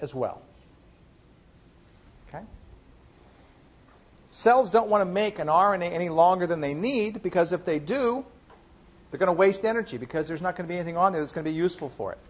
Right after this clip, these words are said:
So having a precise place to stop, or a relatively precise place to stop, is very important. Okay? All right, so what happens in this process? Let's start at the top. R N A polymerase is ready to get started.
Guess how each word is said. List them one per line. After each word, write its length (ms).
So 140
having 300
a 40
precise 560
place 360
to 120
stop, 600
or 100
a 60
relatively 480
precise 440
place 280
to 100
stop, 460
is 140
very 280
important. 580
Okay? 160
All 80
right, 160
so 140
what 180
happens 360
in 60
this 120
process? 560
Let's 160
start 160
at 120
the 80
top. 300
R 140
N 80
A 80
polymerase 580
is 160
ready 220
to 60
get 160
started. 380